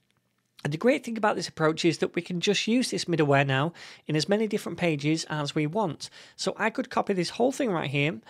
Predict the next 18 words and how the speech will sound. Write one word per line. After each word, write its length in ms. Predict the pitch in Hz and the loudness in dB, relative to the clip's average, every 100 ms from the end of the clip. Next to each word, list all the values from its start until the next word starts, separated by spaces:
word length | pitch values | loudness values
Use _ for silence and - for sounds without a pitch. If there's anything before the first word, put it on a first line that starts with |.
| - - - | -20 -20 -4
and 160 | 160 160 | 0 2
then 140 | 160 | 2
head 300 | 139 180 151 | 2 0 0
to 260 | - 175 160 | 0 2 2
the 240 | 156 - | 0 -2
admin 400 | 196 240 - 151 | -2 -2 -2 -4
page, 520 | 135 143 135 151 - - - - - | 0 0 0 0 -4 -10 -20 -18 -4
and 100 | 170 | -2
inside 420 | 254 240 254 226 | -2 0 2 2
the 60 | 196 | 0
script 400 | - - 185 - | -4 -2 -4 -2
tags, 380 | 143 147 - - | -2 -2 -4 -4
I 80 | 180 | -4
could 120 | 185 | -2
just 200 | 170 - | -6 -6
paste 280 | - 147 - | -4 -4 -4
it 40 | |
in. 260 | - 214 | -6 -4